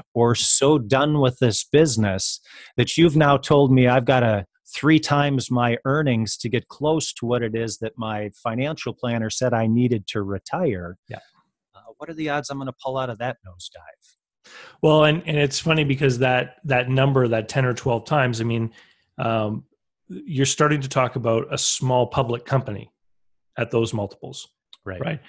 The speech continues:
Speaker 2: Somebody who's trading on the, you know, a, a junior stock exchange, maybe,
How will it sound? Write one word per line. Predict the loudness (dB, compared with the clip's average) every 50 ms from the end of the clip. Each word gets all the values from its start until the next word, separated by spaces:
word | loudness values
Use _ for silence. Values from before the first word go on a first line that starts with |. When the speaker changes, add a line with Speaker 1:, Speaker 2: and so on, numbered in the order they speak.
| -20 _ _
Speaker 2:
Somebody | -6 -2 0 2 2 4 4 2 2
who's | 2 0 -2 -2
trading | -4 -2 0 0 2 2 0 0 0 0
on | 0 0 0 0 0
the, | 0 -2 -2 -2 -2 -4 -6 -8 -10 -14 _
you | -10 -8
know, | -8 -6 -6 -8 -8 -8
a, | -8 -8 -6 -6 -6
a |
junior | -6 -6 -4 -2 -2 0 0 0 0 0
stock | -2 -2 -2 -2 -4 -2 -4 -6
exchange, | -8 -8 -8 -6 -6 -4 -4 -6 -6 -8 -12 _ _ _ _ _ _ _ _ _ _ _ -4
maybe, | 0 0 0 0 0 -4 -6